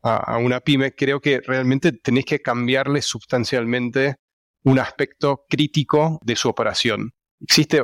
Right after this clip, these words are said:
la enorme oportunidad, obviamente, en América Latina de financiamiento. Como, como sabemos, creo que hay más de un trillón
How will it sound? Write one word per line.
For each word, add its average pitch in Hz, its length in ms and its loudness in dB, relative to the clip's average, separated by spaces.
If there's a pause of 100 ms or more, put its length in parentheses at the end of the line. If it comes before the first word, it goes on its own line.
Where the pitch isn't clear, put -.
(140)
la 120 220 0
enorme 135 300 0
oportunidad, 120 520 -2
obviamente, 113 480 -2
en 117 60 0
América 113 280 -2
Latina 113 440 0
de 110 100 0
financiamiento. 117 960 -2 (440)
Como, 110 480 0
como 113 240 0
sabemos, 120 420 -2
creo 110 140 -6
que 120 100 0
hay 110 100 0
más 113 220 -2
de 113 160 0
un 120 180 2
trillón 127 640 0